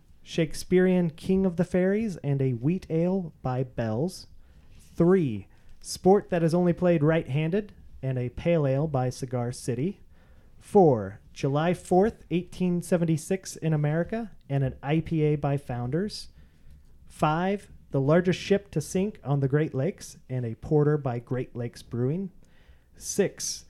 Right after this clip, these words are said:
the Punisher, Travis Bickle or Captain Jack Sparrow, and an I P A by Revolish-,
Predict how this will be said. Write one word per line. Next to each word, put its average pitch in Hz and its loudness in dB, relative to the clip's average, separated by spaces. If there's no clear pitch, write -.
the 127 0
Punisher, 135 -2
Travis 165 -2
Bickle 180 2
or 135 4
Captain 147 -2
Jack 139 -2
Sparrow, 160 0
and 131 -2
an 127 -2
I 143 0
P 147 0
A 143 4
by 127 -2
Revolish-, 131 -2